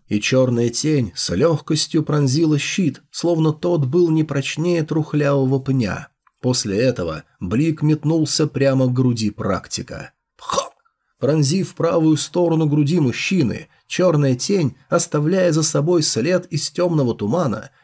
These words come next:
метнулась в сторону и исчезла. От начала и до конца молодые люди могли лишь ошеломленно взирать на разворачивающуюся на их глазах трагедию.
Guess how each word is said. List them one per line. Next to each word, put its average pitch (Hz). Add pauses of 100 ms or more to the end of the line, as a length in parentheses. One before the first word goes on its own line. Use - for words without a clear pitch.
метнулась 185
в -
сторону 175
и 160
исчезла. - (460)
От 101
начала 135
и 127
до 127
конца 123
молодые 117
люди 123 (200)
могли 175
лишь 175
ошеломленно 170
взирать 131 (180)
на 175
разворачивающуюся 170
на 160
их 165
глазах 143
трагедию. 92